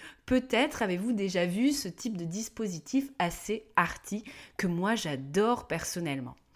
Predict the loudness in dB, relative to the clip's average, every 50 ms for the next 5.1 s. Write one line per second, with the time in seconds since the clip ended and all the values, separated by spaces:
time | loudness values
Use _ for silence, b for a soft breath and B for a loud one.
0 | B B B B B B B B B 0 0 2 4 4 4 6 6 6 6 6
1 | 6 6 6 6 6 6 0 -8 2 4 6 6 6 4 0 -6 -8 -6 -4 -2
2 | -2 -2 -2 -2 0 2 4 6 6 8 8 6 6 4 2 -2 -2 -2 -8 _
3 | -4 -4 -2 0 0 0 -2 -2 4 8 8 8 8 6 2 -2 -6 -6 -6 0
4 | 0 0 0 0 -2 -2 0 0 0 0 -2 -4 -6 -6 -6 -4 -4 -4 -2 -2
5 | -4